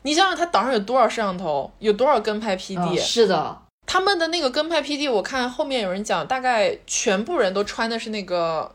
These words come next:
Speaker 1: 吉利服，就是完全能够在丛林当中看不出来样子的那个。然后他们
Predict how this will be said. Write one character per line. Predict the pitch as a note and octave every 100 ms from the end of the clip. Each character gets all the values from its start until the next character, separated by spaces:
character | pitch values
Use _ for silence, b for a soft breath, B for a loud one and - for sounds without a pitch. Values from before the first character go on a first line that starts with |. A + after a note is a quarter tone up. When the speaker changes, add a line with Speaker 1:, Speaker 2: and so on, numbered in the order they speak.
| -
Speaker 1:
吉 | - G#3
利 | D4+
服， | B3+ - E3 F#3+ - -
就 | B3
是 | B3
完 | A3+ G3 G#3 F4+
全 | C#4+ G#3
能 | G3
够 | A3
在 | A#3+ B3
丛 | G#3+ F#3+ G#3
林 | A3+
当 | A3 A3
中 | A3+
看 | A3+ C4
不 | G#3
出 | A3+
来 | G#3
样 | G3+ A3+ G#3
子 | E3+
的 | C#3+
那 | E3 D#3
个。 | A2+ - B B B B
然 | G3 G#3+
后 | C#4 B3+
他 | A#3 C4+
们 | C4 B3